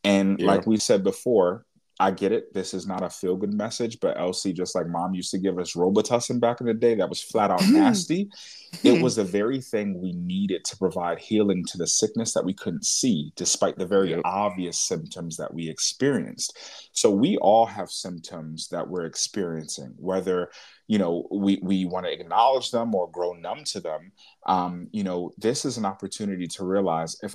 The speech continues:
Speaker 1: I'm just focused on what I want and the things that the world is telling me I can have and climbing that corporate ladder and proving people wrong and doing this and doing this and that, I'm setting my mind on the flesh, what is, which is presenting myself to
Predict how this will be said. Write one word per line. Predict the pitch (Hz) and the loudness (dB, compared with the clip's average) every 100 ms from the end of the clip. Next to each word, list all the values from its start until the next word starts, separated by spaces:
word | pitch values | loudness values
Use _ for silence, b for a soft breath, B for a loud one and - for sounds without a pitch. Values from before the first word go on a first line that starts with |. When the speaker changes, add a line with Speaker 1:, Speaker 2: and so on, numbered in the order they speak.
| - | -2
Speaker 1:
I'm | 147 220 | 0 0
just | 147 127 - | 0 -2 0
focused | 110 104 113 - | 0 2 -2 -2
on | 90 87 | -4 -4
what | 78 87 | -2 0
I | 82 | 0
want | 90 85 90 90 - | 0 -4 -4 -6 -8
and | 87 80 | -8 -8
the | |
things | - 101 95 90 | 0 2 4 2
that | 85 80 | -2 -2
the | |
world | 80 90 95 | 0 4 4
is | 87 | 2
telling | - 95 92 | -2 -2 0
me | 92 | -2
I | 90 | -4
can | 92 87 | -6 -8
have | 90 95 92 | 0 0 0
and | 76 73 | -6 -4
climbing | 110 101 95 | 2 2 2
that | 92 | -4
corporate | - 95 92 | -2 -2 0
ladder | 95 95 | 2 2
and | 82 80 | 0 0
proving | 117 104 101 | 0 0 0
people | 107 98 | -2 0
wrong | 95 95 98 | 2 2 0
and | 78 | -2
doing | 101 107 | -2 -2
this | 104 - | -4 -4
and | 95 | -2
doing | 98 95 | 0 -2
this | 90 | -6
and | 95 | -2
that, | 98 107 B B B B _ 113 | 0 -2 B B B B _ 4
I'm | 127 139 | 6 4
setting | 127 117 107 101 | -2 -2 -2 -2
my | 92 | -2
mind | 101 90 87 85 | -4 -4 -8 -10
on | 85 82 82 | -12 -12 -10
the | 80 | -14
flesh, | - - 90 82 - - | -12 -2 -2 0 -4 -8
what | 87 95 95 | 0 0 0
is, | 92 90 80 - | -2 0 -2 -2
which | 92 90 | -4 -2
is | 92 85 | -4 -4
presenting | - 104 87 110 117 110 | -6 -4 0 0 2 2
myself | 95 98 - 92 87 - b b b - | 2 0 0 0 -2 -4 b b b -4
to | - 98 90 82 | 2 2 2 -4